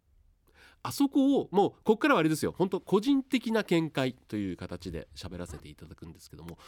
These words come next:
梅北の、お、梅田、大阪駅の梅北地下ホーム、あそこは、あの、地上ではまだ今いろいろ再開発事業の真っ最中なんですけども、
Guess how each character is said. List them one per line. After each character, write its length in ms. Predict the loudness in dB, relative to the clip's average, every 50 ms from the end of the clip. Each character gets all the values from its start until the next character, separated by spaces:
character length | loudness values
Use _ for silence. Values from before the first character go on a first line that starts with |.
| -20 -20 -20 -20 -14 -6
梅 280 | -4 -2 0 0 0 -2
北 380 | -4 -14 -12 _ -4 -2 -2
の、 120 | 0 0 0
お、 640 | 0 0 0 0 -2 -4 -4 -6 -6 -4 -4 -4 -4 -4
梅 180 | -2 -2 -2
田、 160 | -4 -4 -4
大 160 | -2 -2 -2 0
阪 260 | 0 -2 -2 -2 -2
駅 220 | -4 -4 -4 -4
の 140 | -2 -2 -2 -2 -4
梅 220 | -4 -2 -2 -2
北 240 | -4 -4 -6 -6 -6
地 100 | -6 -6
下 100 | -6 -4 -2
ホ 180 | -2 -2 -2
ー 20 | 0
ム、 180 | -2 -4 -6 _ _ -20 -20 -20 -20 -20 -20 -20 _ _ -8
あ 80 | -8
そ 220 | -6 -4 -4 -6 -6 _ _ _ -8
こ 300 | -4 -2 0 0 0 2
は、 160 | 2 0 0
あ 340 | -2 -4 -6 -10 -14 -14 -10
の、 260 | -10 -8 -8 -8 -8 -4 -2
地 160 | 0 0 2
上 180 | 2 2 2
で 80 | 4 2
は 140 | 2 2 2
ま 100 | 0 0
だ 140 | 0 -2 -2
今 320 | -2 -4 -6 -8 -10 -14 _ _ _ -6
い 80 | -4
ろ 160 | -2 0 0
い 40 | 0
ろ 260 | 0 0 -2 -2 -4 -8
再 300 | -8 -4 -4 -4 -4 -4
開 180 | -4 -6 -6
発 420 | -6 -8 -10 -12 -10 -8 -8 -8 -8 -8
事 160 | -12 -12 -8
業 180 | -8 -8 -8
の 160 | -8 -12 -16 -14 -10
真 100 | -10 -10
っ 60 | -10
最 280 | -10 -10 -10 -10 -10 -10
中 280 | -12 -14 -14 -14 -14 -14
な 140 | -12 -12 -10
ん 80 | -10
で 80 | -12 -14
す 80 | -16 -18
け 80 | -18
ど 80 | -14 -10
も、 220 | -8 -8 -8 -10